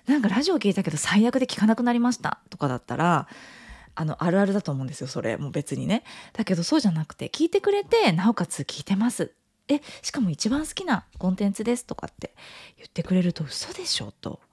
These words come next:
「嬉しい」ってなるわけですよ。だから、ありがとうございます。ご連絡ね、ラインでいただいた方、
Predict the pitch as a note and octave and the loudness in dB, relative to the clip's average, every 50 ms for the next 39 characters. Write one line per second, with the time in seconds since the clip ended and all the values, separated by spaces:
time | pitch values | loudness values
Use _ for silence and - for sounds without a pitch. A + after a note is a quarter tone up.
0 | _ _ - - _ _ _ _ _ _ _ _ _ - - - - D#3 - - | _ _ -20 -20 _ _ _ _ _ _ _ _ _ -20 -18 -14 -12 -10 -6 -2
1 | - D4+ F4 F#4 - - _ _ _ - - - _ _ _ _ _ _ _ - | 2 2 2 2 2 -2 _ _ _ -8 -8 -8 _ _ _ _ _ _ _ -8
2 | - C3+ C3+ D3 F3+ A#3 G#3+ E3 D3 - - - G2 - - - - - - - | -6 -6 -4 -4 -4 -2 -2 -4 -4 -6 -10 -10 -10 -12 -14 -12 -12 -10 -12 -12
3 | - _ _ - - - - - C#3 C#3+ - A#2+ B2 - - - - - D#3+ G3+ | -14 _ _ -20 -20 -16 -12 -12 -10 -10 -10 -12 -10 -10 -12 -12 -10 -6 -6 -4
4 | B3 E4 - B3+ G#3+ F3+ E3+ G3 G#3+ G#3+ G#3+ A3 A3+ - - - - - _ - | -6 -4 -4 -4 -4 -4 -2 -2 -2 0 0 -2 -2 -4 -8 -12 -14 -14 _ -12
5 | C#3 C3 C3+ B2+ C3 C3 C3+ - - - - - - F#3 F#3 F#3 - - - D#3+ | -10 -8 -8 -8 -8 -10 -10 -10 -10 -10 -10 -6 -2 -2 -2 -2 -4 -8 -10 -10
6 | C3+ C3 C3+ C#3+ C#3 - - D#3 D#3+ D3+ D#3+ - E3 - - F3 - F#3+ - | -8 -8 -8 -10 -10 -10 -10 -8 -8 -8 -8 -10 -10 -12 -12 -10 -8 -10 -10